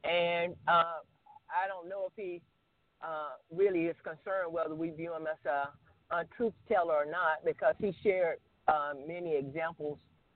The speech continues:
uh, since his campaigning and end up winning. So th-, I don't think that's important to him. But I would like to say on today is that I am so thankful and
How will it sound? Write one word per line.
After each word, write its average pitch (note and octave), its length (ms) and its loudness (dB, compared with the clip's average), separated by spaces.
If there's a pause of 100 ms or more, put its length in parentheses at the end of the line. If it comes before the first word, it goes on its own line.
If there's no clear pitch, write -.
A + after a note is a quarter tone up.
(160)
uh, D#3 200 2
since E3+ 180 -2
his D#3 120 -2 (100)
campaigning E3+ 800 -4 (100)
and D#3+ 200 4
end E3+ 240 4
up C#3+ 160 6
winning. D3+ 540 -6
So D3 340 2
th-, D#3 120 0 (300)
I F3+ 60 6
don't F3+ 160 -2
think D#3 160 -8
that's E3+ 220 -2
important D3+ 400 -2
to D#3+ 80 -2
him. D#3+ 260 -8 (380)
But F3+ 160 6
I F3+ 80 4
would B3+ 380 0
like G3+ 240 4
to F3 180 -6
say E3+ 300 0 (160)
on D#3+ 300 0
today C#3+ 540 0 (140)
is C#3 200 0 (140)
that C#3 300 4 (260)
I E3+ 220 6
am D#3 200 0 (100)
so E3+ 300 6
thankful A#3+ 600 4 (880)
and D#3+ 180 2